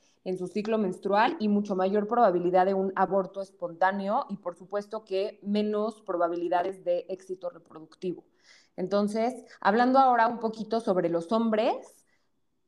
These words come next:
eh, también no dormir, tener un sueño insuficiente les disminuye sus niveles de,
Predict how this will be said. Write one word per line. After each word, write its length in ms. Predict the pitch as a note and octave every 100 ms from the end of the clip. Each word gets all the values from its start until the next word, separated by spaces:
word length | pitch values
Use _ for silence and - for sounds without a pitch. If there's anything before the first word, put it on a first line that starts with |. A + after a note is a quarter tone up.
| _ -
eh, 260 | G3 G3
también 500 | F#3+ G3+ G3+ C4+ F4
no 140 | E4+ D4
dormir, 520 | C4+ B3 A3 D#4 -
tener 280 | A3 G#3 B3
un 100 | C#4
sueño 280 | C4+ A3+ B3+
insuficiente 640 | B3+ G#3 F3+ G3+ G#3 B3
les 220 | C4 E3
disminuye 760 | G3 G3+ F#3+ G#3 A3+ B3 G3+ A3+ D#4+ -
sus 720 | _ A#3 A3 A#3+ C4 - _ _ _ _
niveles 440 | G#3+ G#3 A3+ A#3+ A3
de, 240 | G#3 -